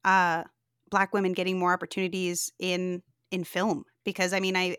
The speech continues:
I've noticed this for a while where I feel like, uh, all, like, I've seen m-, many more women, um, of all ethnicities, but especially women of color, getting opportunities in T V,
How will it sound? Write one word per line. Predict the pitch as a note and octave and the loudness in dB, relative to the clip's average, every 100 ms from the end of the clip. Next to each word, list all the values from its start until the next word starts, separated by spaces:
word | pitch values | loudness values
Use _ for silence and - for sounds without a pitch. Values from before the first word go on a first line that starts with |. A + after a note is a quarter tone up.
| - | -4
I've | F#3 | -2
noticed | F#3 G3 - | 0 0 -4
this | F3+ | -6
for | - F#3 | -2 0
a | F3 | 2
while | F3 F#3 F#3+ F3 | 4 4 2 -2
where | F3 F3 | -4 -4
I | |
feel | F3 F#3 | -2 -2
like, | F3 - - - - - _ - | -2 -4 -20 -20 -20 -20 _ 4
uh, | F#3 F3+ F3 - _ _ _ _ | 6 8 4 0 _ _ _ _
all, | - A3 B3 _ | 4 4 4 _
like, | G3+ F#3 - | -2 -2 -2
I've | F#3+ F#3 | -2 0
seen | A3 F#3+ F3+ | 0 -2 -2
m-, | G3 - F#3 | -8 -10 -10
many | F#3 G#3 A#3 A#3 | 0 4 4 4
more | F#3+ F#3 F3+ | 4 4 2
women, | F3+ F3+ G3 G#3 - - | 2 0 0 -4 -6 0
um, | F3+ F3 F3 E3+ | 2 2 0 -4
of | F3+ | -6
all | - F3+ F#3+ | -4 -4 -4
ethnicities, | G#3+ A3+ - A#3+ B3+ A#3 | -2 -2 -2 -2 -2 0
but | F#3+ | -2
especially | F#3 - F3 - G3 | -2 -2 -2 -2 -4
women | F#3 F#3 F3+ | 0 0 0
of | E3+ | -2
color, | - F3+ G3+ A#3 - - _ | -2 0 -2 -4 -10 -20 _
getting | G3+ G3 | 0 2
opportunities | F#3 F#3 - G3 F#3+ F#3+ F3 | 2 0 -2 -2 0 -2 -2
in | - F#3 | -2 -4
T | E3+ F#3+ | -4 -6
V, | F#3+ D4+ D4 A3+ G#3+ | 0 2 4 2 0